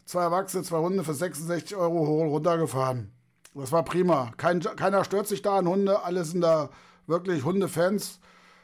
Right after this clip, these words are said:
Es ist für Hundebesitzer da einfach ein Traum. Ja, selbstverständlich dürfen die mit, es gab da gar keine Ablehnung. Man kriegt gesagt, auch selbst oben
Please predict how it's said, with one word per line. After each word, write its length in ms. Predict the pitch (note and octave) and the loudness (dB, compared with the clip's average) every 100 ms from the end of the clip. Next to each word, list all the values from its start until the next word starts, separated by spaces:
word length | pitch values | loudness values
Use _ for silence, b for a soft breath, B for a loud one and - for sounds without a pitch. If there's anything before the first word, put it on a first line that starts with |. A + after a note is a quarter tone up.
| b | b
Es 160 | D3+ D3 | -8 -6
ist 180 | D#3+ - | -4 -4
für 240 | E3+ E3 | 0 2
Hundebesitzer 600 | E3 F#3 F3 E3 E3 E3+ | 2 0 -2 -4 0 2
da 140 | E3 F3 | 4 2
einfach 280 | E3 E3+ | 0 0
ein 260 | D#3 C#3+ A#2+ _ _ | 2 0 -4 _ _
Traum. 400 | - E3 D3 - b b - | 2 4 2 -2 b b -6
Ja, 180 | E3 | -4
selbstverständlich 600 | D#3 E3+ C3 C#3+ G3 G#3 | -2 -2 -4 -2 0 0
dürfen 260 | G3+ G3 F#3 | 2 0 2
die 80 | F3+ | 0
mit, 100 | F#3 | -2
es 100 | D#3+ | -2
gab 200 | F#3 E3 | -2 0
da 80 | F3 | 0
gar 120 | F3 | 0
keine 220 | E3 E3+ | 0 0
Ablehnung. 420 | G3 G#3 F#3+ D#3+ | -2 0 0 2
Man 120 | D#3 | 0
kriegt 180 | C#3+ D#3+ | -4 -6
gesagt, 260 | F3+ D3+ F#3 | -2 -2 -2
auch 120 | E3+ | -2
selbst 240 | F#3 F#3 | -4 -4
oben 340 | C4 G3 A3 | 2 4 4